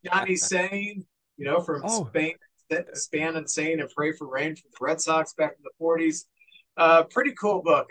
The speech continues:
Speaker 1: Yeah, I, I haven't had time to thumb through it, but I, I got this for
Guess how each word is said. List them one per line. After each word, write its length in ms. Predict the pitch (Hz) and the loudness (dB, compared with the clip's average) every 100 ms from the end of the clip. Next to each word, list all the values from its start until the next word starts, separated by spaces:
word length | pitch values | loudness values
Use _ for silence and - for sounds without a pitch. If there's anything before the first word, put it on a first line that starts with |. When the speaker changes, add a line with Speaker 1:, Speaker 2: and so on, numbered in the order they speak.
| - | -8
Speaker 1:
Yeah, 220 | 160 156 143 | 0 2 4
I, 420 | 143 156 160 160 | 2 2 2 2
I 100 | 156 | -2
haven't 260 | 160 180 190 | -2 -4 -2
had 180 | 190 - - | -4 -4 -6
time 180 | 160 | -6
to 120 | 156 _ 156 | -8 _ -2
thumb 180 | 160 | -2
through 200 | 160 160 | -2 -2
it, 60 | 156 | 0
but 80 | 147 | 0
I, 180 | 143 143 | 0 0
I 140 | 147 | -2
got 160 | 143 151 - | -2 -4 -4
this 120 | |
for 120 | - | -14